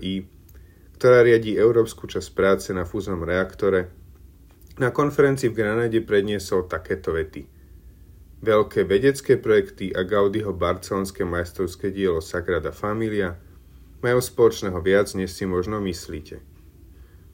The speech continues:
Je to preto, že dokončenie nadnárodných vedeckých projektov a rovnako veľkolepých katedrál trvá dlhšie, ako je priemerná kariéra jednotlivca. A preto je nevyhnutné zvládnuť proces medzigeneračného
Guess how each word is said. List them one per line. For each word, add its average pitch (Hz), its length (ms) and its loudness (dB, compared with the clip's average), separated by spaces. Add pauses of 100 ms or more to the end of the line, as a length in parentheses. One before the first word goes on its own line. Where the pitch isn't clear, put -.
(140)
Je 98 80 0
to 95 160 -2
preto, 131 320 4
že 113 160 2
dokončenie 107 640 0
nadnárodných 107 640 0
vedeckých 95 560 -4
projektov 92 560 -2
a 85 80 -2
rovnako 87 400 -4 (160)
veľkolepých 90 560 -6
katedrál 101 720 0 (640)
trvá 117 320 4
dlhšie, 107 560 0
ako 98 320 -4
je 90 80 -4
priemerná 113 560 2
kariéra 90 480 -2
jednotlivca. 90 720 -10 (1040)
A - 80 -2
preto 160 320 6
je 131 80 2
nevyhnutné 117 560 -2
zvládnuť 95 560 -2
proces 90 320 -8
medzigeneračného 107 1040 -2